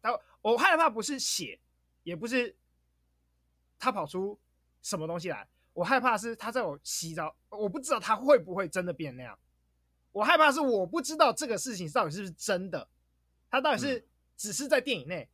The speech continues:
Speaker 1: 还是真实世界也是像这样子。这个才是害怕的。
Speaker 2: 还没发生前最害怕，对啊。
Speaker 1: 对，
Speaker 2: 然后那假设如果
Speaker 1: 对，对。
Speaker 2: 今天让你回到那个时候，那你真的洗澡洗一洗，他突然喷出血来了，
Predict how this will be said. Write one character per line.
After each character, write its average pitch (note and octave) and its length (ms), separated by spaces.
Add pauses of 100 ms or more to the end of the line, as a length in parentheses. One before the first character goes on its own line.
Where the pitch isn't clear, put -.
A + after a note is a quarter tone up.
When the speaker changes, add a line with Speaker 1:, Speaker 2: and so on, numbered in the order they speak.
(160)
Speaker 1:
还 F3 120
是 G#3 140
真 C4+ 280
实 G#3 160
世 G3 120
界 A3 120
也 E3+ 220
是 F#3+ 140
像 D#3+ 200
这 D3+ 60
样 B2+ 140
子。 - 120 (680)
这 F#4 100
个 E3 60
才 E3 120
是 - 80
害 C3+ 100
怕 - 40
的。 A2+ 60
Speaker 2:
还 - 0
没 A2 80
发 - 20
生 - 0
前 A#2+ 180
最 B2 200
害 A#2 160
怕， G2+ 260
对 F#2+ 80
啊。 F2 260
Speaker 1:
对， E3+ 220
Speaker 2:
然 D#3+ 80
后 G3+ 80
那 A#3+ 80
假 G#3 140
设 F3 120
如 E3 140
果 D#3+ 140
Speaker 1:
对， - 60
对。 - 60 (640)
Speaker 2:
今 E3 140
天 E3+ 80
让 E3+ 140
你 A2+ 60
回 A#2 180
到 C3+ 80
那 C3+ 100
个 A2+ 80
时 G2+ 140
候， G#2 80
那 D3 120
你 D3 40
真 C3+ 100
的 C#3+ 80
洗 B2+ 200
澡 B2+ 120
洗 G3 220
一 G#3+ 60
洗， G#3+ 200 (240)
他 D3 140
突 D3 80
然 C3+ 160
喷 C3+ 180
出 C3 140
血 G2 220
来 D#2 140
了， E2 180